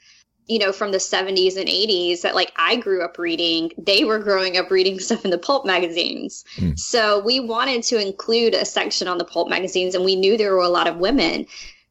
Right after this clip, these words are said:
Speaker 1: but we struggled to find information. And there, there are a couple of, uh, online websites that are devoted to it. And then I just was having to look at archives.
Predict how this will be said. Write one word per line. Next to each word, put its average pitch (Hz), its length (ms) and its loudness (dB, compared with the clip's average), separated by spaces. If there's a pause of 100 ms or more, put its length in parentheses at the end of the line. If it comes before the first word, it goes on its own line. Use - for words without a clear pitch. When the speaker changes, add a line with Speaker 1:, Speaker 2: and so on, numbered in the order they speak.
(240)
Speaker 1:
but 214 240 0
we 233 180 0
struggled 240 600 0
to 226 120 -4
find 185 640 -2
information. 185 920 -2
And 196 180 0
there, 220 260 4
there 226 200 4
are 202 100 4
a 185 60 -4
couple 269 360 -2
of, 196 280 0 (160)
uh, 180 480 2
online 202 480 0
websites 180 600 -2
that 185 120 0
are 180 80 2
devoted 175 560 0
to - 160 0
it. - 340 0 (520)
And 214 180 0
then 220 420 4
I 208 280 2
just 208 420 -4
was 196 160 -2
having 202 480 -2
to 208 120 -4
look 185 260 -2 (100)
at 175 400 2 (720)
archives. 214 1120 -4